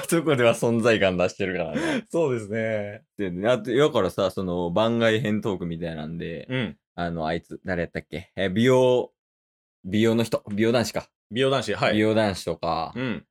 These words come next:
Speaker 1: あと、あの、芝生とかね。
Speaker 2: 芝生いましたね。
Speaker 1: うん。とかね、出てくるし。
Speaker 2: はい。
Speaker 1: だから、今まで落ちたサーファーとかも。
Speaker 2: うんうんうんうん。
Speaker 1: あと、まあ、料理人もね、出てくるやろうから。
Speaker 2: はい。
Speaker 1: その辺も結構楽しみよね。
Speaker 2: そうですね。
Speaker 1: うん。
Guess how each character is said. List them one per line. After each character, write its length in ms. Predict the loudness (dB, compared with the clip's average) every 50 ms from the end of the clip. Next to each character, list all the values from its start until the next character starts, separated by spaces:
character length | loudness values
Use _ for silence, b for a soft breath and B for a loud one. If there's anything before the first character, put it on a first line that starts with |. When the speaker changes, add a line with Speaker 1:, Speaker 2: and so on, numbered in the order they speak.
| _ _ _
Speaker 1:
あ 120 | -4 -2
と、 120 | 0 0 0
あ 80 | 0 0
の、 200 | 0 -2 -2 -2
芝 280 | -2 -2 2 4 4 4
生 140 | 4 2
と 100 | 0 -2
か 100 | -4 -4
ね。 60 | -4 -4
Speaker 2:
芝 180 | 0 0 0
生 120 | 0 0 0
い 40 |
ま 100 | -2 -2
し 80 | -4 -4
た 100 | -6 -4
ね。 140 | -4 -2 -2 -2
Speaker 1:
う 20 |
ん。 280 | -4 -6 -6 -8 -12 -16 _ _ _
と 100 | -10 -6
か 120 | -6 -6 -6
ね、 180 | -6 -8 -10 _
出 140 | -14 -12 -6
て 100 | -6 -6
く 120 | -6 -8 -12
る 100 | -12 -12
し。 320 | -14 -14 -14 -14 -14 -8 _
Speaker 2:
は 140 | -4 -4 -4
い。 60 | -4
Speaker 1:
だ 80 | -4 -4
か 60 | -2
ら、 60 | -2
今 160 | 0 0 0 0
ま 100 | 0 0
で 80 | -2
落 140 | -2 -4 -6
ち 120 | _ -10 _
た 240 | -2 -2 -2 -2
サ 260 | -6 -2 0 0 0 2
ー 40 |
フ 60 | 2 0
ァ 80 | 0
ー 20 | 0
と 100 | -2 -8
か 140 | -10 -10 -10
も。 180 | -10 -10 -12 _
Speaker 2:
う 60 | -8
ん 20 |
う 40 | -8
ん 40 | -8
う 40 | -8
ん 380 | -8 -8 -8 -8 -8 -8 -6
う 20 | -4
ん。 60 | -4
Speaker 1:
あ 40 | -2
と、 120 | -2 2
ま 100 | 4 4
あ、 40 | 4
料 200 | 6 6 4 4
理 80 | 4 2
人 160 | 0 0 0
も 100 | 0 0
ね、 120 | -2 -2 -4
出 100 | -2 -2
て 100 | -4 -4
く 100 | -6 -6
る 80 | -6
や 100 | -6 -6
ろ 80 | -6 -8
う 60 | -8
か 120 | _ -6
ら。 80 | -6 -4
Speaker 2:
は 320 | -6 -4 -2 -2 0 0
い。 100 | -2 -4 _ _ _ _ -8 -6
Speaker 1:
そ 140 | -2 0 0
の 60 | 2
辺 160 | 2 2 2
も 60 | 0
結 200 | -2 -2 -4 -4 _
構 120 | -10 -8 -4
楽 200 | -2 -2 -2 -4
し 120 | -6 -8
み 80 | -12 -12
よ 120 | -12 -12
ね。 100 | -16 -18 -12
Speaker 2:
そ 220 | -4 -2 -2 0
う 40 | 0
で 80 | -2 -6
す 100 | -6 -6
ね。 400 | -4 -2 0 0 -2 -4 -6 -8
Speaker 1:
う 80 | -10 -10
ん。 200 | -10 -10 -12 -14